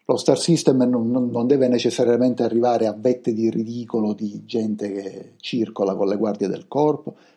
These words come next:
ma lo star system è un'altra cosa. Di fronte all'attore italiano non succede niente, per la semplice ragione che, al di là delle capacità di questo att-, di questo attore, del singolo attore, di qualunque attore,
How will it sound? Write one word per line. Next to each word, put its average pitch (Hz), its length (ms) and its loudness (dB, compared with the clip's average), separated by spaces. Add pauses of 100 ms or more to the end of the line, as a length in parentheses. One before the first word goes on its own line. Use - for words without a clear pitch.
ma - 120 -6
lo 113 120 -2
star 113 220 -4
system 151 440 -2
è 147 60 0
un'altra 139 440 -4
cosa. - 400 -4 (300)
Di 107 100 -6
fronte 135 380 0
all'attore 107 420 -2
italiano 127 480 0
non 156 340 0
succede 160 600 -2
niente, 95 580 -4 (680)
per 127 160 6
la 127 80 6
semplice 143 540 2
ragione 139 480 4
che, 131 100 0
al 123 140 2
di 151 100 0
là 190 140 6
delle 143 320 4
capacità 151 580 4
di 131 100 0
questo 127 320 0
att-, - 480 -6
di 117 120 -6
questo 127 320 -2
attore, 117 400 2
del 110 180 0
singolo 120 500 0
attore, 107 400 -2
di 107 120 -2
qualunque 139 420 2
attore, 113 480 2